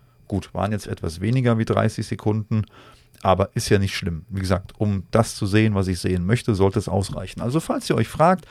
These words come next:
wofür schon mal die ein oder andere Kamera oben an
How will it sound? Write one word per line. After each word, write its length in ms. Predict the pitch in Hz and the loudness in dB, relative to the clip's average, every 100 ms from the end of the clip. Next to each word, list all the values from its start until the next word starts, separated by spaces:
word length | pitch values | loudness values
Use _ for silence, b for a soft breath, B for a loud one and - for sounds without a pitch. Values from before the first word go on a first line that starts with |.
| B B B B - | B B B B -2
wofür 340 | 196 - 190 | -2 0 -2
schon 160 | 185 143 | -2 0
mal 100 | 113 | 0
die 120 | 104 | 2
ein 160 | 113 127 | 2 0
oder 160 | 113 | 0
andere 200 | 113 104 | 0 -2
Kamera 440 | 90 160 147 87 87 | 0 2 4 2 0
oben 340 | 92 95 98 | -2 -4 -6
an 300 | 92 95 98 | -4 -4 -6